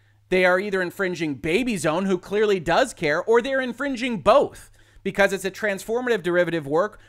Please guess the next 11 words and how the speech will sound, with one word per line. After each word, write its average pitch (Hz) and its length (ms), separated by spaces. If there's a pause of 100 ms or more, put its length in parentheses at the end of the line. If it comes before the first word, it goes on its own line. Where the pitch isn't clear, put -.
where 208 140
both 220 300
NetherRealm 226 600
and 254 260
Baby 151 280
Zone 131 280
have 151 240
kind 170 240
of 156 120
coterminous 214 1300
rights 151 420